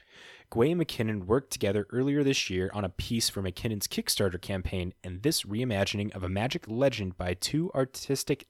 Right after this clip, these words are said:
titans is something to watch for. Their blending of artistic styles is poetry in motion, and this collaboration looks to be just as exhilarating as the last.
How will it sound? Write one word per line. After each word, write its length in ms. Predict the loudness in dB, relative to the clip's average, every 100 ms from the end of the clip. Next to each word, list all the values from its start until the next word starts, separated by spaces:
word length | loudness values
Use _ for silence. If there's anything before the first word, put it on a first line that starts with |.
| -16
titans 680 | -4 2 2 2 -2 -2 -4
is 120 | -4 0
something 360 | 0 -2 -4
to 100 | 0
watch 300 | 4 6 4
for. 260 | 2 0 0 -10 -20 -20 -20 -4
Their 140 | -2
blending 340 | 2 4 4 4
of 60 |
artistic 440 | 4 2 0 -4 -2
styles 440 | 0 4 4 2
is 260 | 0 0 0
poetry 600 | -2 4 6 6 4 0
in 160 | 2 4
motion, 440 | 4 4 -2 -4 -8 -12 -4
and 100 | -2
this 140 | -2
collaboration 840 | 0 0 2 2 2 0 -2 -2
looks 300 | 0 0 -4
to 160 | -4 -6
be 380 | -4 -2 -2 -6 -10
just 320 | -4 -4 -2 -4
as 140 | -4
exhilarating 680 | -4 -2 -2 -2 -2 -4 -8 _ -14
as 240 | -10 -6
the 100 | 0
last. 480 | 2 2 0 -4 -6